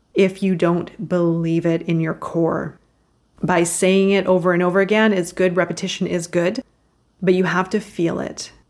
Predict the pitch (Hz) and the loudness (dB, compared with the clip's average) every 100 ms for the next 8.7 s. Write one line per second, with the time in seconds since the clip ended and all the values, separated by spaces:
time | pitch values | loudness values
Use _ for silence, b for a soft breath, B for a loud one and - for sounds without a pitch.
0 | _ 190 151 175 185 233 226 202 196 190 | _ -2 0 0 0 -2 -2 0 2 2
1 | 185 185 165 165 165 165 165 165 160 - | 0 -4 0 0 -2 -2 -4 -4 -8 -8
2 | 170 180 160 180 202 - - 180 175 170 | -4 -4 -2 -2 -2 -6 -4 0 2 0
3 | 220 233 226 202 - 180 165 165 175 160 | 0 0 0 -2 -2 0 0 -2 -4 -8
4 | - 165 - 165 - - _ _ 185 180 | -8 -10 -8 -10 -10 -16 _ _ 0 0
5 | 185 185 180 180 180 196 233 226 220 202 | 0 -6 -2 0 0 0 -2 -2 -2 0
6 | 185 175 175 170 - - 175 165 180 170 | 0 0 -2 -4 -4 -4 -4 -4 -2 -2
7 | - - - 170 175 220 220 220 202 185 | -4 -10 -4 -4 -2 -4 -4 -2 0 0
8 | 180 180 156 160 160 190 | 0 -4 -6 -4 -4 -4